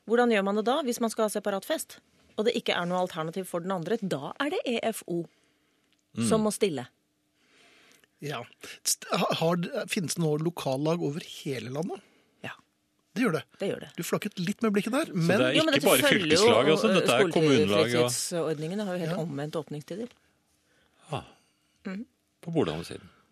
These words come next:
Speaker 1: Vi har så
Speaker 3: Ok.
Speaker 1: mye å ta for oss,
Speaker 3: Ja,
Speaker 1: Nytt
Speaker 3: vi
Speaker 1: år.
Speaker 3: har det. Eh,
Speaker 1: Ja.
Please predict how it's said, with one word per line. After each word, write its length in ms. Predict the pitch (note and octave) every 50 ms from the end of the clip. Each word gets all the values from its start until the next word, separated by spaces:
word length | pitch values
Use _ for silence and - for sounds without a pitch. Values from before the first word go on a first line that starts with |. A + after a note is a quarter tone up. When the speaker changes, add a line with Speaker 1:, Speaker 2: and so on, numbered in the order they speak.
| - - D4+ A#3+ - _ _ _ _ _ _ _ _ _ _ _ _ _ _ _ _ - - - - -
Speaker 1:
Vi 100 | E3 G3
har 120 | G#3 G3+ F#3+
så 120 | - B3
Speaker 3:
Ok. 80 | B3 B3
Speaker 1:
mye 120 | G#3+ F#3
å 80 | E3+ F3+
ta 140 | - G#3+ F3
for 160 | - - -
oss, 60 | E3+ F3
Speaker 3:
Ja, 120 | E3+ F3
Speaker 1:
Nytt 40 | F3+
Speaker 3:
vi 60 | G#3+
Speaker 1:
år. 40 | G3
Speaker 3:
har 140 | E3+ F3 E3+
det. 160 | E3 D3+ - -
Eh, 220 | F#3+ E3 F3 E3+ E3+
Speaker 1:
Ja. 120 | G3+ A#3+